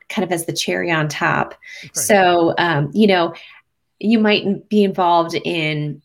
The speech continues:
Speaker 1: a Clubhouse talk every day of the week, or maybe once a week or once a month. But if you've got your foundational stuff going out on LinkedIn and Facebook and on your blog and on your podcast, you can kind of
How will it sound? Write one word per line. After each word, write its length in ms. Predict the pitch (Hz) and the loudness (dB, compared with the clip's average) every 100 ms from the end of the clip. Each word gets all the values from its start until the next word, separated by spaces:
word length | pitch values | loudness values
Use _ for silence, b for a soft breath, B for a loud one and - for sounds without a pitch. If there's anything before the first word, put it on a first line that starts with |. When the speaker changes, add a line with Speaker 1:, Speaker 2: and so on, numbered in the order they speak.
| _ _ _ | _ _ _
Speaker 1:
a 80 | 185 | -10
Clubhouse 720 | - 202 185 190 190 170 170 | -6 -2 -2 -2 -4 -4 -6
talk 460 | - 190 165 160 - - - | -6 -4 -4 -6 -14 -10 -4
every 260 | 190 180 | -2 -2
day 280 | 151 160 165 | -4 -4 -2
of 100 | 226 | -2
the 80 | 269 | 0
week, 320 | 277 349 - - _ | 2 0 -2 -10 _
or 80 | 240 | 0
maybe 240 | 240 233 | 2 2
once 320 | 233 240 254 254 | 2 0 0 0
a 60 | |
week 280 | 233 233 233 - | -2 -2 -6 -8
or 100 | 202 | -4
once 240 | 214 208 214 | -2 -2 -2
a 40 | |
month. 520 | 196 214 180 180 - B B B B _ _ _ _ - | -2 0 0 -4 -12 B B B B _ _ _ _ -2
But 180 | 214 208 | 0 0
if 160 | 214 | -2
you've 140 | 226 214 | -4 -2
got 220 | 233 226 | -2 0
your 140 | 202 196 | -2 -4
foundational 840 | - 208 196 190 208 - 220 208 | -6 -4 0 0 0 -2 -2 -2
stuff 320 | - 208 202 | -2 -2 -2
going 260 | 196 190 180 | -4 -4 -4
out 180 | 175 | -4
on 280 | 180 165 175 170 _ - | -6 -6 -10 -16 _ -6
LinkedIn 680 | 185 185 - 190 180 170 | -6 -4 -2 0 0 -2
and 220 | 151 156 143 | -4 -6 0
Facebook 580 | 208 202 - 175 170 175 | 2 2 0 0 0 -2
and 80 | |
on 120 | 165 165 | -6 -6
your 80 | |
blog 460 | 156 190 190 180 175 | -4 2 4 4 2
and 120 | 160 | -2
on 120 | 147 | -4
your 80 | 147 | -4
podcast, 640 | 147 202 208 202 180 170 - B B B B B _ | -4 0 0 0 -6 -6 -8 B B B B B _
you 320 | 185 185 214 | -12 -4 -2
can 180 | 240 269 | 0 2
kind 200 | 240 226 | 2 2
of 180 | 220 175 | 0 -2